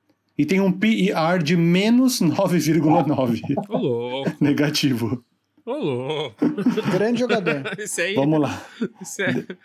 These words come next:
Speaker 1: deve tá na
Speaker 2: Tá, né?
Speaker 1: bolha lá.
Speaker 2: Tá na bolha, pelo menos tá lá. Mas quem também está na nossa bolha do Big Shot Pod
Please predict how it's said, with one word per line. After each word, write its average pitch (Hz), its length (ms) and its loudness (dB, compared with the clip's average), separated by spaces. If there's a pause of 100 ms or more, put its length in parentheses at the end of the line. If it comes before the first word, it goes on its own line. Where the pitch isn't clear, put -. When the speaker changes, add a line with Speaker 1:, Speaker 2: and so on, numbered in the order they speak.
(180)
Speaker 1:
deve 151 240 0
tá 185 100 0
na 185 100 2
Speaker 2:
Tá, 160 80 0
né? 165 60 4
Speaker 1:
bolha 143 200 2
lá. 127 220 -2
Speaker 2:
Tá 220 140 -6
na 254 120 -4
bolha, 165 340 -2
pelo 180 200 -14
menos 190 120 -16
tá 190 100 -14
lá. 220 300 -6 (880)
Mas 226 200 -2
quem 294 400 0
também 220 460 -2
está 220 300 -2
na 214 140 -2
nossa 175 600 -2
bolha 185 320 -2
do 147 100 -10
Big 139 220 -10
Shot 135 180 -6
Pod 214 480 -2